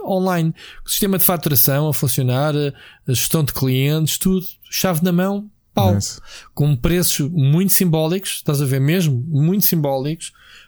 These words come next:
Speaker 1: para o pessoal, eh, continuar a fazer negócio.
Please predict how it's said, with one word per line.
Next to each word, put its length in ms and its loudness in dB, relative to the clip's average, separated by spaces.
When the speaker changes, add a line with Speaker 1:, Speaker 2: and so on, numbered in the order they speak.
Speaker 1:
para 120 -2
o 20 -2
pessoal, 640 -2
eh, 100 -2
continuar 360 -2
a 40 -2
fazer 280 0
negócio. 580 -2